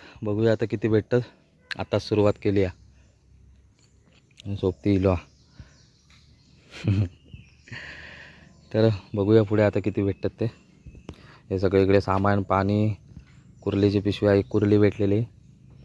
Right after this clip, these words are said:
पागल्याची पिशव्या, कोयती बियती सगळी आणलेली आहे. डुकरं असतं तिकडे, अंगार इलं तर कोयतीनं मारू का. तर अशा प्रकारे सामान सगळा ठेवलेला. बघूया आता पुढे किती भेटतात.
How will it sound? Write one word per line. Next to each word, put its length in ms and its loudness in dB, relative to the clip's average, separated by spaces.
पागल्याची 400 2
पिशव्या, 440 2
कोयती 280 0
बियती 260 0
सगळी 200 -2
आणलेली 400 0
आहे. 100 2
डुकरं 360 0
असतं 180 -6
तिकडे, 280 -8
अंगार 280 -2
इलं 160 0
तर 100 -4
कोयतीनं 380 -2
मारू 260 -2
का. 120 -6
तर 100 -4
अशा 180 -2
प्रकारे 500 2
सामान 320 0
सगळा 200 2
ठेवलेला. 540 0
बघूया 260 2
आता 120 -2
पुढे 200 -4
किती 220 -6
भेटतात. 300 -6